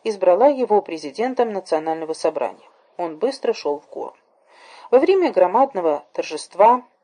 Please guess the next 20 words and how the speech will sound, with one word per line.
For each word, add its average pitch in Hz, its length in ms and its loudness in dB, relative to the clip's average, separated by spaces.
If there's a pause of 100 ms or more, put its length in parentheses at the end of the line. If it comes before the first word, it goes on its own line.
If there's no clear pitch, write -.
(360)
праздника 208 500 2
Федерации 190 840 -2 (380)
четырнадцатого 208 840 -4
июля 160 540 -6
тысяча 180 480 -12
семьсот 175 440 -6
девяностого 160 520 -10
года, 165 440 -4 (420)
в - 80 -20
первую 156 320 -2
годовщину 151 480 -6
взятия 139 380 -8
Бастилии, 277 580 -4 (300)
Толеран 185 480 2
появился 196 520 -8
в - 60 -10
своём 185 500 -2 (360)
импозантном 175 840 0
епископском 156 800 -14
одеянии 247 560 -4